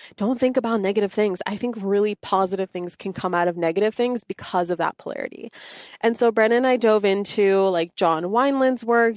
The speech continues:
um, Alison Armstrong's work, the Gottman's work. I mean, I will link these people in the show notes as well, 'cause I know, like, a lot of people see me as a resource for other people.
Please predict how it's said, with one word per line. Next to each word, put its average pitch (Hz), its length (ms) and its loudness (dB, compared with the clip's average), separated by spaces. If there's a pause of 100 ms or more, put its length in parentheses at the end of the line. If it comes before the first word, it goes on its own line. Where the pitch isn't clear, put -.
(160)
um, 170 480 0 (120)
Alison 185 420 -2 (220)
Armstrong's 233 720 0
work, 214 540 0 (800)
the 175 500 4
Gottman's 226 560 2
work. 214 720 0
I 190 80 0
mean, 190 180 0
I 185 140 2
will 214 160 4
link 180 280 -2
these 196 200 -4
people 202 300 -4
in 196 40 -2
the 185 60 -4
show 175 220 -2
notes 170 200 -2
as 170 140 -6
well, 170 160 0
'cause 180 160 -8
I 175 80 0
know, 165 360 0
like, 165 440 -2
a 190 80 -4
lot 170 160 2
of 175 80 -2
people 185 240 -4
see 175 240 -6
me 170 160 -4
as 170 140 -4
a 165 40 -6
resource 196 600 -4
for - 160 -6
other 170 160 -2
people. 214 480 0